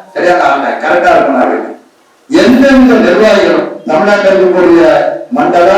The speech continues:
மாநில, மாவட்ட நிர்வாகிகள் யாருமே கரைப்படியாத நிர்வாகிகள்,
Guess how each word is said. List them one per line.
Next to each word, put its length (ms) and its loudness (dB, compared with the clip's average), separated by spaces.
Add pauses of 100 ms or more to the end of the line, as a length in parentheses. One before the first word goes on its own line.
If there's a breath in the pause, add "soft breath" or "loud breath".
(140)
மாநில, 340 0
மாவட்ட 360 0
நிர்வாகிகள் 500 0
யாருமே 420 0 (600)
கரைப்படியாத 720 2
நிர்வாகிகள், 540 -2